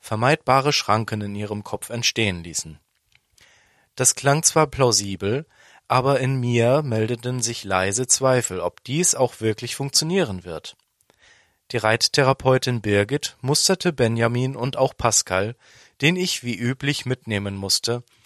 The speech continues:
und meinte dann voller Optimismus, dass sie jedes Kind nach seinen Möglichkeiten fördere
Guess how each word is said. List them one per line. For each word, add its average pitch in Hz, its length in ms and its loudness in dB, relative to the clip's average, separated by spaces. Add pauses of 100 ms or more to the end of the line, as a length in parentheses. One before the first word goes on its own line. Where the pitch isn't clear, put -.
(340)
und 131 180 -6
meinte 160 400 2
dann 135 300 2
voller 127 420 2
Optimismus, 107 880 -4 (280)
dass - 160 0
sie 104 80 0
jedes 170 440 2
Kind 143 400 -2
nach 113 140 -4
seinen 110 400 2
Möglichkeiten 127 720 -4
fördere 135 580 0